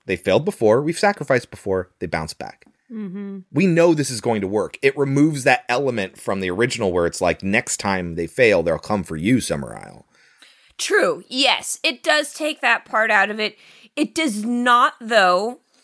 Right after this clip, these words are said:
Speaker 2: confirm anything.
Speaker 1: No.
Speaker 2: Just because
Speaker 1: It
Speaker 2: you
Speaker 1: could have just been a bad year.
Speaker 2: Yeah, it could have just been a bad year.
Speaker 1: But the fact that they've done it before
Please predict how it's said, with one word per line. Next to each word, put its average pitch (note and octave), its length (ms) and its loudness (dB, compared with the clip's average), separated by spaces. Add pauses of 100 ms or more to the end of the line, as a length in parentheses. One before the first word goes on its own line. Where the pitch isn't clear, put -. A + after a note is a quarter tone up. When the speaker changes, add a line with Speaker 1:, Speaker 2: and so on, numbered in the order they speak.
(220)
Speaker 2:
confirm F#3 920 -2 (160)
anything. F#3 800 -4 (100)
Speaker 1:
No. A2+ 140 -4 (460)
Speaker 2:
Just C#4+ 260 0
because B3 320 -2
Speaker 1:
It - 60 2
Speaker 2:
you - 60 0
Speaker 1:
could B3+ 100 2
have G3+ 80 0
just F#3 160 2
been E3 140 4
a C3+ 40 2
bad A#2 240 2
year. F2+ 140 -8
Speaker 2:
Yeah, G3 160 4
it F#3+ 60 0
could C#4 100 0
have C4+ 160 4
just A#3 160 -2
been A3+ 120 2
a - 20 -4
bad E3 260 2
year. C#4 220 -6
Speaker 1:
But G#3+ 140 2
the G#3 60 4
fact F#3+ 220 0
that G3+ 100 2
they've F#3 160 2
done D#3+ 160 0
it E3+ 120 0
before C#3 800 2